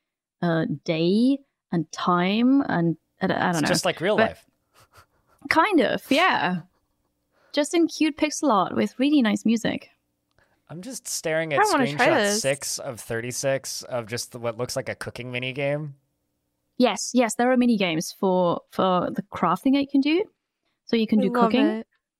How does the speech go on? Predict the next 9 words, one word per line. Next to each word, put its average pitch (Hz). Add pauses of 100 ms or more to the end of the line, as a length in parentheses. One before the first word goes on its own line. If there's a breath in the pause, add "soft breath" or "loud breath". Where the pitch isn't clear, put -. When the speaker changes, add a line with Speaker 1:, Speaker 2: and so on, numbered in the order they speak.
(180)
Speaker 1:
They're 226
mini 214
games. 294
They're, 330
they're 294
actually 370
really 339
fun. 220 (220)
I 226